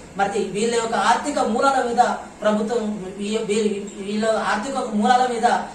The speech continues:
ఈ యొక్క బీడీఎస్ కమిటీ దెబ్బ కొట్టడం మేము పూర్తి స్థాయిలో కూడా ఖండిస్తా ఉన్నాం. అలాగే ప్రధాన రాజకీయ పార్టీ కూడా ఖండించాలి, బీడీఎస్ కమిటీని ఎత్తివేయాల్సిన అవసరం ఉంది అని చెప్పి సందర్భంగా తెలియజేస్తుంది.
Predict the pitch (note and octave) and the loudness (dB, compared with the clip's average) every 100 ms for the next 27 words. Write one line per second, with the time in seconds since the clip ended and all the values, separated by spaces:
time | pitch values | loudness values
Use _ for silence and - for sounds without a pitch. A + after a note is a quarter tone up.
0 | - G3+ G#3 G#3 - F#3+ A#3 - - G#3+ | -2 -2 0 0 0 2 0 0 0 0
1 | G#3+ G3+ G3 G3 A3+ - G3+ - - - | 2 2 0 0 0 0 0 -2 -8 -8
2 | F3+ E3+ A3 A#3 - C#4 G#3 G3+ F#3+ F3+ | -6 -2 0 0 0 0 2 2 0 -2
3 | G#3 A3 G#3+ G#3+ A3 A#3+ - - F3+ G#3 | -2 0 0 0 -2 -4 -10 -12 -2 2
4 | A3 G#3 G3 G#3+ G3 G#3 A3+ A3 G#3+ G#3 | 2 2 0 2 2 0 -2 -2 -2 0
5 | G#3 F#3+ F3 G#3 A3+ A3+ A3+ B3+ - - | 0 0 0 0 0 0 0 -2 -6 -10
6 | - G3+ A3+ A#3 A3 G#3+ G#3 F3 A#3+ A3+ | -4 -2 0 -2 -2 -4 -4 -4 0 0
7 | G3+ G3+ F#3+ F3+ G#3 - G#3 - - F3+ | 0 -2 -4 -4 2 2 2 -2 -4 -2
8 | F#3 F3+ - F3 E3+ D#3+ | -2 -2 -4 -4 -4 -4